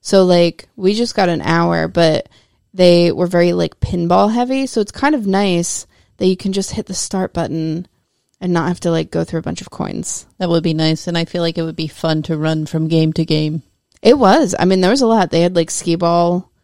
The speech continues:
Speaker 1: and, uh, like, air hockey. There was, I fell in love with this. And this is, I was also shocked. It was from nineteen sixty-one, I wanna say,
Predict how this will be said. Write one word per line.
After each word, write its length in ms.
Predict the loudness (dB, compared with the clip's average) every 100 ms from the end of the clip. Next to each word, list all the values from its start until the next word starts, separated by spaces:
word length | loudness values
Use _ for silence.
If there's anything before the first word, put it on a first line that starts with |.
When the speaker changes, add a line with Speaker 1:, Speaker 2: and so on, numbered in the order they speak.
| _ _ -4
Speaker 1:
and, 680 | -2 0 0 -2 -2 -4 -4
uh, 280 | -4 -4 -4
like, 180 | -6 -4
air 160 | -4 -4
hockey. 760 | -2 -4 -4 -2 -2 -2 -4 -6 _ _ _
There 180 | 2 4
was, 380 | 6 4 0 -4 -2
I 100 | -2
fell 300 | 0 0 2
in 120 | 0
love 180 | -2 -4
with 120 | -6
this. 420 | -4 -6 -6 -8 -14 _ -6
And 220 | -4 0
this 240 | 0 0 -2
is, 240 | -2 -4 -2
I 140 | 2
was 200 | 2 2 0
also 300 | -2 -2 -6
shocked. 400 | -6 -8 -10 -18 _ _ _ _ _ _ _
It 80 | -2
was 160 | 0 0
from 200 | 0 2
nineteen 800 | 2 0 0 2 0 0 -2 -8 _ _ _ _ _ _ _ _ _
sixty-one, 960 | -6 -4 -4 -4 -2 0 0 -2 0 0
I 100 | 0
wanna 220 | 0 -2
say, 520 | -2 -2 0 0 -4